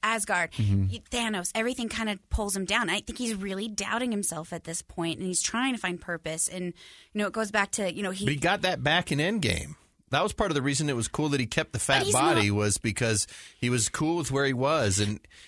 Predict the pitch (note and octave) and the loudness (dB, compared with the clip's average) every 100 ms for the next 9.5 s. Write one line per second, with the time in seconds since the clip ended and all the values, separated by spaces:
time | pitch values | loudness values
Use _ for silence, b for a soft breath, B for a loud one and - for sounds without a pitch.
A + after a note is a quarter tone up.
0 | B - G#2+ G#2+ - G#4 - F#4+ D3 C3+ | B -2 0 2 2 2 2 2 2 4
1 | D#3+ E3 - D#3+ D3 D#3 E3+ D#3+ D#3 C#3 | 4 4 4 4 2 0 0 2 2 0
2 | - B2+ A#2+ A2+ A#2+ A#2+ A2 - D3+ - | 0 0 2 2 0 -2 -2 0 0 0
3 | C3 B2+ C#3+ - B2 B2+ A2 D3 - D3 | 0 2 0 0 0 0 0 -4 -2 0
4 | C#3 C3+ - D3 E3 B2 A2+ - A#2+ - | 0 -2 0 2 2 0 -2 0 0 0
5 | A2 A2 G#2+ G#2 A2 G#2+ A2 B2 A2+ A2 | -2 0 0 0 -4 -2 -2 0 2 2
6 | - B B C3+ D#3+ D3 D3+ C3 C#3+ - | -2 B B 0 2 2 2 2 0 -2
7 | A2+ B2+ C#3+ D#3 - - D#3+ D3 D#3 D3+ | 0 2 2 0 0 -2 0 0 0 0
8 | C#3+ D3 C#3+ C3 C3+ C#3+ C#3 B2 A2 C3+ | 0 0 0 -2 0 0 4 4 6 2
9 | C3+ B2 B2+ C#3 | 0 0 0 0